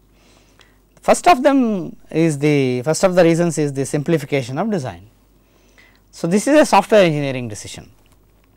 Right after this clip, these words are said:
The compiler is a huge piece of software. Therefore, you know, making the, uh, entire software into modules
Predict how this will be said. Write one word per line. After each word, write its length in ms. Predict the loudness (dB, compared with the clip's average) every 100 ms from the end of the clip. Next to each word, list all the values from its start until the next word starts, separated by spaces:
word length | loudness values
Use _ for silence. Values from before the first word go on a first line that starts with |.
| _ _ -20 _
The 140 | -4 -4
compiler 420 | 0 4 4 4
is 120 | 2
a 60 | 0
huge 600 | 2 4 4 4 0 -4
piece 200 | -4 -4
of 120 | -4
software. 480 | -4 -6 -6 -8 -8 _ _ _ _ _ _ _ -2
Therefore, 600 | 2 4 6 6 6 2 -8 -20 -20 -20 -20 -20 _ _ _ _ _ _ -2
you 40 |
know, 120 | 0
making 420 | 2 2 2 4 4
the, 560 | 6 6 4 2 -2 -12 _ _ _ _
uh, 380 | -4 -2 -2 -2 -2
entire 400 | -2 4 6 6
software 500 | 4 2 2 4 4
into 240 | 2 -2 -2 -4 0 2
modules 600 | 4 4 4 0 -10